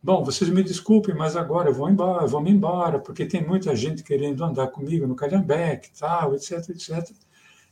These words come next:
E ele apre-, ele terminava a Jovem Guarda mais ou menos dessa forma, é, agradecendo a presença do público,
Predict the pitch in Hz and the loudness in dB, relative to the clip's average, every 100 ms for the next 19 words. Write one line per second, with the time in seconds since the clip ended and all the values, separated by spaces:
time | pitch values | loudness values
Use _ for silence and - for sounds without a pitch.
0 | _ - 415 208 226 180 175 190 190 202 | _ 0 10 10 10 6 2 2 4 4
1 | 196 190 - 233 214 196 143 156 208 127 | 4 2 0 2 4 4 0 -2 -4 -4
2 | 107 101 _ _ - 127 117 127 147 160 | -8 -10 _ _ -8 -4 -2 -2 -2 -4
3 | 151 180 208 214 214 _ _ - 165 247 | -2 -2 0 -4 -8 _ _ -8 -2 0
4 | 247 190 202 156 165 160 127 143 139 247 | 2 4 2 0 -4 -6 -4 -4 -6 -10
5 | 247 185 156 180 175 190 _ _ _ _ | -10 -6 -6 -6 -10 -12 _ _ _ _
6 | - 117 117 131 131 131 147 - 147 135 | -6 -6 -4 -2 0 0 -2 -8 -6 -4
7 | 131 131 202 160 135 123 - 180 185 196 | -4 -2 0 0 -2 -8 -8 -8 -2 2
8 | 214 208 214 220 | 2 2 -2 -4